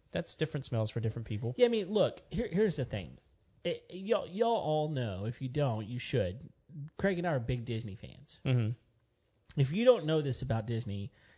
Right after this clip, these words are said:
Speaker 2: Disney pipes in smells everywhere.
Speaker 1: Yep.
Speaker 2: Everywhere. Like, their lobbies of their hotels, they pipe in smells. Their attractions, they pipe in smells. Their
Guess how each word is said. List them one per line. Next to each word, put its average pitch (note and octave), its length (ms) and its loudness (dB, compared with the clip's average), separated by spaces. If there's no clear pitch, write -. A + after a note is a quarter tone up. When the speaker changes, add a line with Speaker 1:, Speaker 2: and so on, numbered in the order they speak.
Speaker 2:
Disney E3+ 320 4
pipes D3 400 0
in B2+ 140 -2
smells G#2+ 460 -2
everywhere. G#2 500 -4
Speaker 1:
Yep. - 140 2
Speaker 2:
Everywhere. C3+ 600 4
Like, B2 180 0
their A#2+ 140 4
lobbies D#3+ 840 2
of B2+ 140 0
their B2 240 4
hotels, C#3 600 4
they C#3+ 100 0
pipe C#3+ 280 4
in C#3 140 2
smells. C#3+ 520 2
Their A#2 120 2
attractions, C3+ 580 2
they C3+ 120 0
pipe C3 280 0
in B2+ 100 -4
smells. B2+ 460 -2
Their G#2+ 340 -2